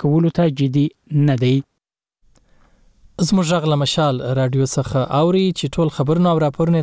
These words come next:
Speaker 2: تاسو هره ورځ د سهار له نهو بیا د مازدیګر تر شپږو بجو په ژوندۍ بڼه اورېدای سي. تاسو کولی سئ چې د مشال راډیو ټولې خپرونې د راډیو تر څنګ د انټرنیټ له لارې هم واورئ. او اوس د افغانستان خوست ولایت ته. د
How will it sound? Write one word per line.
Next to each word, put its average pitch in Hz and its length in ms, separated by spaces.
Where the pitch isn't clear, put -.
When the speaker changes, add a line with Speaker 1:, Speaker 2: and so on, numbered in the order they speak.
Speaker 2:
تاسو 151 300
هره 160 180
ورځ 131 220
د 123 120
سهار 135 420
له 131 140
نهو 170 220
بیا 135 160
د 135 100
مازدیګر 139 480
تر 123 160
شپږو 175 380
بجو 170 260
په 123 240
ژوندۍ 135 420
بڼه 131 240
اورېدای 127 460
سي. 123 120
تاسو 151 240
کولی 180 240
سئ 196 80
چې 170 140
د 143 80
مشال 156 280
راډیو 143 240
ټولې 135 200
خپرونې 147 440
د 135 160
راډیو 139 240
تر 131 160
څنګ 165 240
د 139 100
انټرنیټ 135 380
له 127 140
لارې 120 220
هم 147 380
واورئ. 107 340
او 139 100
اوس 165 100
د - 60
افغانستان 143 520
خوست 147 300
ولایت 120 300
ته. - 40
د - 20